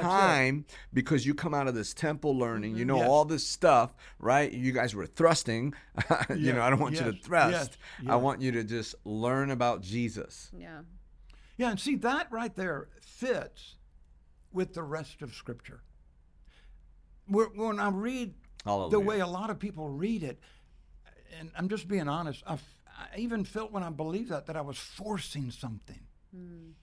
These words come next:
Speaker 1: Does that make sense? It's like,
Speaker 2: Yeah.
Speaker 3: Mm-hmm.
Speaker 1: "Well, what about Philip's daughters? What about Junia? What ab-, you know, what?" No, no, it says, and,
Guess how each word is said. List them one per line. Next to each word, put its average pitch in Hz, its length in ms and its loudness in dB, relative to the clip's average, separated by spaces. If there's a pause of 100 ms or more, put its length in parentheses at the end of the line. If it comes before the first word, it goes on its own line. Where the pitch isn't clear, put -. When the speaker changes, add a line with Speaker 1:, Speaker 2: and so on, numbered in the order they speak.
(280)
Speaker 1:
Does 170 120 -2
that 226 100 -2
make 220 160 -4
sense? 208 220 -6
It's 202 160 -2
like, 190 140 4
Speaker 2:
Yeah. 120 80 0
Speaker 3:
Mm-hmm. 214 300 -10
Speaker 1:
"Well, 233 140 -6
what 262 200 0
about 240 320 -6
Philip's 156 420 -10
daughters? 139 380 -8
What 233 200 -4
about 208 320 -8 (440)
Junia? 139 500 -2
What 208 220 -6
ab-, 202 100 -8 (260)
you 202 60 -12
know, 196 220 -6
what?" 214 220 -10
No, 262 320 2
no, 262 220 0
it 240 120 -4
says, 247 500 0 (260)
and, 214 180 -2